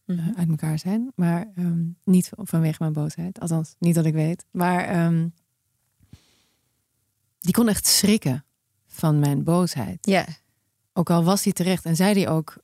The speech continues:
Speaker 1: later dat het helemaal terecht was.
Speaker 2: Mhm.
Speaker 1: Maar toch schrok hij ervan en
Speaker 2: Ja.
Speaker 1: voelde hij zich, verlamde die ook. Voelde hij zich als
Speaker 2: Ja.
Speaker 1: een klein kind ineens.
Speaker 2: Ja.
Speaker 1: En ik kan me,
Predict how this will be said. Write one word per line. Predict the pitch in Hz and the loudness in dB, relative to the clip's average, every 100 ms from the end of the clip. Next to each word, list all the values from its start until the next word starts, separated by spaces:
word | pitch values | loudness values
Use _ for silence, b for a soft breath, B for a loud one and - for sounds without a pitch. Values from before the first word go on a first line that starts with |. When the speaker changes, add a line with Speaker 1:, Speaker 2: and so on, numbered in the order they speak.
| _ _ | _ _
Speaker 1:
later | 220 185 180 175 160 | -2 2 2 2 2
dat | 170 | 2
het | 170 - - | -2 -6 -14
helemaal | - 190 165 202 190 170 | -12 0 2 4 4 2
terecht | - 175 190 - | 0 -2 -2 -4
was. | - 170 156 | -2 -2 0
Speaker 2:
Mhm. | 214 - _ _ _ _ | -4 -6 _ _ _ _
Speaker 1:
Maar | - | -4
toch | 160 247 - | 0 -2 -2
schrok | - 208 - | 0 0 0
hij | 147 | -2
ervan | 139 - 135 131 | -2 -4 -4 -2
en | - | -2
Speaker 2:
Ja. | |
Speaker 1:
voelde | - 170 165 | 2 4 4
hij | 160 165 | 2 0
zich, | 165 160 - b b b | 0 -4 -8 b b b
verlamde | - 180 180 247 240 156 | 2 4 6 6 6 4
die | 135 - | 2 0
ook. | - - | -4 -6
Voelde | - 185 175 | -4 0 2
hij | 160 | 2
zich | 160 160 156 | 0 -2 0
als | 165 | 0
Speaker 2:
Ja. | |
Speaker 1:
een | 165 | 0
klein | - 175 165 | 2 2 2
kind | - 220 233 | 4 4 2
ineens. | 120 139 - - - - | 0 -2 -4 -6 -10 -10
Speaker 2:
Ja. | - 180 B B | -6 -6 B B
Speaker 1:
En | 180 | 2
ik | 170 | 4
kan | 190 | 6
me, | 180 | 4